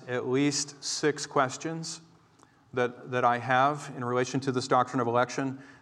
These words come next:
and hopefully you will, uh, come back and hear the answer to those questions before you,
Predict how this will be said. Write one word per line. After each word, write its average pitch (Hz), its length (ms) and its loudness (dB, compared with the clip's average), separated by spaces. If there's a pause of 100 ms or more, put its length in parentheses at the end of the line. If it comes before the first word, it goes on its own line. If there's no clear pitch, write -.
and 117 120 0
hopefully 147 360 2
you 127 180 0
will, 123 420 2 (340)
uh, 113 140 -2
come 127 260 -2
back 123 300 2
and 113 120 -6
hear 131 500 0 (600)
the 120 160 -2
answer 123 320 -2
to 131 240 -6
those 120 240 0
questions 113 560 -6
before 113 360 -4
you, 110 280 -2